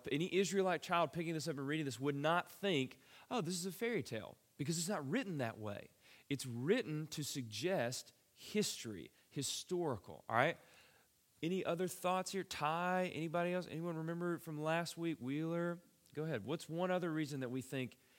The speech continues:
well, I say we, assuming you guys, so if you don't assume that, that's okay, but this is one of the reasons that we think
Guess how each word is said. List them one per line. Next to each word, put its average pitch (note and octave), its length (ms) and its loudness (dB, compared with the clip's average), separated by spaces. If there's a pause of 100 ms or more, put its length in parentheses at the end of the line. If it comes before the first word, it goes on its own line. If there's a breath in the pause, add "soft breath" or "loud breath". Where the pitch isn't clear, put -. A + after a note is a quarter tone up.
(340 soft breath)
well, C3 340 6
I C#3 60 2
say G#3 240 4
we, B2 340 2
assuming B2 480 -2
you C3+ 140 -2
guys, C3+ 380 0
so A#2 260 0
if - 160 -8
you G3+ 60 0
don't D#3+ 240 2
assume A2+ 320 -4
that, A#2 160 -4
that's E3+ 160 -2
okay, A2 440 -4
but A2 140 -6
this D#3 140 -4
is D#3 120 -4
one C#3 140 -4
of C3 60 -2
the B2 80 -2
reasons A#2 180 -2
that A2 60 -6
we G2+ 100 -8
think G2+ 340 -12